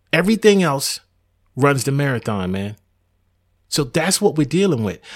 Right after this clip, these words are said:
I showed you guys how tyrants come to power. I showed you the tactics that they use.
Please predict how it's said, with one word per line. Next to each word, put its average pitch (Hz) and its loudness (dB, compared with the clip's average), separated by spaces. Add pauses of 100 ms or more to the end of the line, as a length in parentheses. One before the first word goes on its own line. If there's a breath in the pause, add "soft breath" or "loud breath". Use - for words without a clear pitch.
(100)
I 123 -4
showed 170 2
you 165 -2
guys 147 -2 (760)
how 151 0
tyrants 170 -2
come 160 -2
to 156 0
power. 123 -4 (580)
I 131 -2
showed 160 2
you 151 4
the 131 -4
tactics - -2
that 123 -4
they 110 -4
use. 101 -8